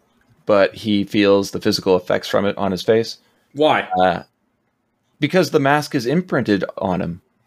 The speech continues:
Speaker 1: Why? Just because, Sandro.
Speaker 2: Honestly, in this situation, to me, and you can disagree if you want, to me that's completely stupid. Um, completely and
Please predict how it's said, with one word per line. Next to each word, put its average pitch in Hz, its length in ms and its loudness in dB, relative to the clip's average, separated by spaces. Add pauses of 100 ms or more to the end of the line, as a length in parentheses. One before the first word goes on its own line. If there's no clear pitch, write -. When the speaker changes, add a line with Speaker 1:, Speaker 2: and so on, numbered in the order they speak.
(640)
Speaker 1:
Why? 170 440 0 (920)
Just 185 240 -4
because, 147 460 2
Sandro. 92 560 -4 (1160)
Speaker 2:
Honestly, 247 520 2
in 185 100 4
this 175 200 2
situation, 233 760 0 (800)
to 156 100 2
me, 233 500 0 (200)
and 143 200 2
you 208 100 2
can 226 180 0
disagree 214 580 2
if 202 120 -2
you 165 100 6
want, 165 340 2 (520)
to 131 120 -10
me 147 160 0
that's 196 260 0
completely 139 560 2
stupid. 135 540 2 (680)
Um, 110 720 0 (460)
completely 139 760 4
and 120 180 2